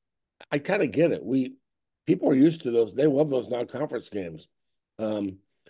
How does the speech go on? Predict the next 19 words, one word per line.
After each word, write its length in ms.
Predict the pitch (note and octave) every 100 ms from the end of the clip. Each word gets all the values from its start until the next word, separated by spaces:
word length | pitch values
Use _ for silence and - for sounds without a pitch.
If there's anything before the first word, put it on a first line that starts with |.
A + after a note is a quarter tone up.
| _ -
unfortunately, 640 | - A#3+ C#4 A3 C3+ A#2+ - - -
the 100 | B2
conferences 580 | - G#3+ G#3+ C#3+ B2 G#2+
are, 120 | A#2 _ -
are 60 | A2 -
kinda 220 | D#3+ D#3+
going 280 | A#2+ D3 C#3+
away. 460 | A#2 E3 - B2 F#2+
They're, 160 | A2
they're, 280 | G2 A#2 G#2+ - - G2+
everybody's, 760 | - C#3 D3 D3 C#3+ C3+ A#2+ - _ _ _ _ _ _ _ _ _ _ _ _ -
it's, 300 | C3 A#2 B2
um, 540 | A#2+ G#2+ G2+ G2 F2+ D#2 _ _ -
everybody's 360 | A#2 C3 D#3 A2+
joining 340 | F2+ C3+ C#3+
the 60 | B2+
same 320 | - C3+ C#3
<laughs> 20 |
conference, 520 | - D#3 D#3 - G#2